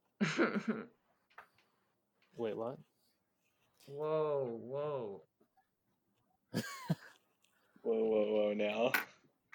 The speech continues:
Speaker 3: Can't divide our
Speaker 2: <laughs>
Speaker 3: twenty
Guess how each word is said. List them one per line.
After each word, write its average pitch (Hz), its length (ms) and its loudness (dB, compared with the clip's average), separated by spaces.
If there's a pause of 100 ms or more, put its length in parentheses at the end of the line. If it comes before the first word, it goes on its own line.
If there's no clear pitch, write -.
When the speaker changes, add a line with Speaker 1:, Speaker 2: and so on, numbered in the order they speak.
(1800)
Speaker 3:
Can't 110 240 4
divide 107 420 2
our 101 280 -2 (260)
Speaker 2:
<laughs> 123 80 -2 (560)
Speaker 3:
twenty 110 420 2